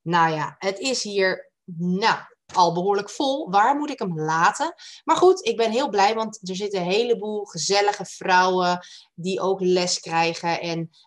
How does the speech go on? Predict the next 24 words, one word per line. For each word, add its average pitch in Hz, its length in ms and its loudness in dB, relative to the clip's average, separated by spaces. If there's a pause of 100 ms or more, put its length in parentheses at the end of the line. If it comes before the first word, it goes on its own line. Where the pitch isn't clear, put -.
eh, 170 260 -2
we 165 160 -8
maken 180 340 0
hele 190 280 -2
mooie 196 460 -2
routes. 233 560 -4
Dus - 360 -6 (460)
ik 190 100 -14
krijg 214 160 -4
er 196 80 -8
heel 202 120 0
veel 208 100 -4
energie 196 460 -4
van. 165 300 -4 (140)
En 233 480 -6
toen 254 220 -10
stepte 277 420 -4
ik 233 140 -6
toevallig 214 460 -2
met 202 180 -8
een 196 120 -12
vrouwtje 202 560 0
hetzelfde 208 540 -6
tempo. 202 520 -2